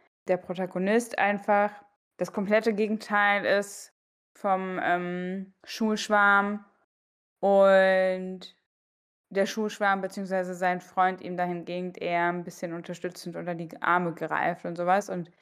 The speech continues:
ich fand, das sah halt super interesting aus und ich hab den Anime auch bis heute immer noch nicht geguckt. Habe die fünf Bände hier, habe sie auch noch nicht gelesen. <laughs> Aber ja, overall sollte man, denke ich auch,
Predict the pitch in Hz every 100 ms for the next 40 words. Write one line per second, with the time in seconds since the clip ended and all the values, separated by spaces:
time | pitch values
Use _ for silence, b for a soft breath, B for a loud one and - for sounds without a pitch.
0 | b _ _ - 180 208 202 190 196 190
1 | 185 180 185 180 180 196 - 196 185 185
2 | 196 208 190 175 185 196 - 185 202 160
3 | - - - 185 170 170 170 160 175 175
4 | - 240 262 - - _ _ _ _ _
5 | _ - 202 196 185 175 170 180 _ _
6 | - 180 - 185 175 185 214 240 285 311
7 | 208 170 165 165 175 190 202 - 202 214
8 | 233 254 - 269 B B B - 190 190
9 | 185 180 180 190 - _ _ _ _ _
10 | _ _ - 214 196 - 208 202 196 -
11 | 185 208 226 240 254 247 190 196 240 254
12 | 233 226 233 240 247 - 202 208 196 -
13 | 175 185 214 233